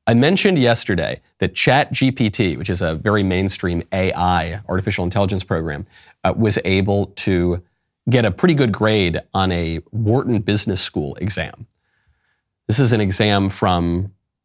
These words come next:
probably the top business school in the country, and Chat G P T was able to get a B or a B minus on the exams. So Chat G P T took some other exams. They took a medical license exam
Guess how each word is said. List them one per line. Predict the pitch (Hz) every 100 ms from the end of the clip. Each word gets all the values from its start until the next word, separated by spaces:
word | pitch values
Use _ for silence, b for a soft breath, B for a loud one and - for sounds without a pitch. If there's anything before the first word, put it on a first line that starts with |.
| _ _ _ _ _ _ - _ -
probably | 143 226 339 165
the | 101
top | - - 107 117 -
business | 107 107 95
school | - 101
in | 92
the | 87
country, | 143 143 165 147 -
and | 107 104
Chat | - 117 107
G | -
P | 110 110
T | - 95
was | 90 98
able | 92
to | 92
get | 90
a | 85
B | 98 101 98
or | 82
a | 82
B | 98
minus | 90 87 87 73 -
on | - 87
the | 85
exams. | 82 98 92 80 B B -
So | - 143
Chat | 139 180 -
G | 175
P | 175
T | 156 147
took | 147 -
some | 139
other | 196 143
exams. | 92 82 92
They | 110
took | 120 104
a |
medical | 92 117 147 127
license | 98 104 - 139
exam | 139 147 135 135